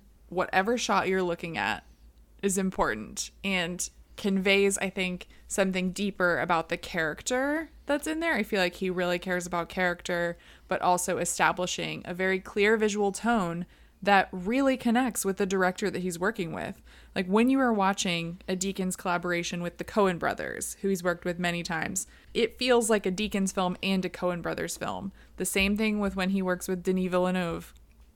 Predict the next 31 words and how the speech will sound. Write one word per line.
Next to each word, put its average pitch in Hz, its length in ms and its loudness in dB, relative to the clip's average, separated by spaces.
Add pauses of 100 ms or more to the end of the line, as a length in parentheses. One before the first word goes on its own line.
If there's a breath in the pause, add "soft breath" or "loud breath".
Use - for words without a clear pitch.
(100)
or 190 260 4
when 190 100 2
he 202 120 2
works 185 280 0
with 185 100 -2
Sam 175 240 0
Mendes. 180 460 -2
You 185 100 -6
can 175 220 -4
feel 220 560 2 (280 loud breath)
that 185 280 2
director's 180 480 -2
vision 220 480 0
very 170 180 0
clearly 170 400 -4
there, 165 300 -2
but 185 100 -6
you 165 140 -6
can 175 160 -6
also 175 280 -2
feel 175 480 -2 (300 loud breath)
how 180 640 4 (200)
much 175 380 0
of 180 160 -4
a 175 60 -4
mastery 165 840 -4
he 190 260 -6
has 170 320 0
on 175 160 -4
the 165 80 -8
tone 160 680 -6